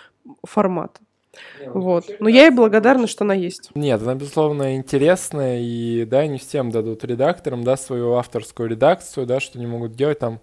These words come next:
Speaker 2: что им заблагорассудится, издавать кого они захотят, когда захотят, и
Speaker 1: Кстати, мне рассказывали, я вот не помню, кто-то из инсайдеров, ну, кто не помню, поэтому, наверное, ничего, по шапке не получу за это.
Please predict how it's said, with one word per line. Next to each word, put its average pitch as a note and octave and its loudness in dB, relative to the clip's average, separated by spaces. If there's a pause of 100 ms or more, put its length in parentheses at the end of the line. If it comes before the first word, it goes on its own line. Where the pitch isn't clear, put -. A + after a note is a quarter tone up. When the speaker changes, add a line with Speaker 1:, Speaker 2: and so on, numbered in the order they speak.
(260)
Speaker 2:
что - -6
им C#3 0
заблагорассудится, B2+ 2
издавать A#2+ 0
кого C3 2
они F3+ 0
захотят, C#3 0 (480)
когда C3+ 10
захотят, C#3 4
и B2 2
Speaker 1:
Кстати, A3 4
мне G#3 2
рассказывали, B3 4
я G#3 2
вот G#3+ -4
не A3+ 0
помню, G#3+ 0
кто-то G#3 -2
из G3+ -2
инсайдеров, B3 0
ну, A3 2
кто - 0
не E4 8
помню, F#3 0
поэтому, G#3 -2
наверное, A#3 2
ничего, G#3+ 0
по A#3 2
шапке C#4+ 6
не B3 8
получу A3 2
за F#3 -4
это. F#3 -6